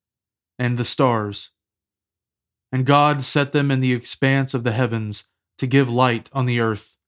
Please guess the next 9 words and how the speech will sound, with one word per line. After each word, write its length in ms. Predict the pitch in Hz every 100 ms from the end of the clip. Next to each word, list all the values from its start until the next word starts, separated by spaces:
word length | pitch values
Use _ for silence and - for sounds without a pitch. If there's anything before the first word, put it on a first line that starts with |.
| _ _ _ _ _ -
to 100 | 143
rule 380 | 127 156 160 156 143
over 180 | 131
the 100 | 127
day 460 | 123 131 135 139 135
and 160 | 123 123
over 240 | 131 127
the 100 | 123
night, 420 | 117 107 107 _